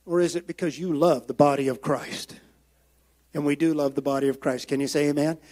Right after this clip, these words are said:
So from this point, I say, "God, okay,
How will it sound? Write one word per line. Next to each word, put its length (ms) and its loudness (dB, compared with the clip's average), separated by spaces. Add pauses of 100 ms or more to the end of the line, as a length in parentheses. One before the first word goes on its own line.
(220)
So 420 2 (120)
from 320 -2
this 240 -4 (260)
point, 480 -2 (580)
I 40 -16
say, 180 -8
"God, 340 -10
okay, 480 -14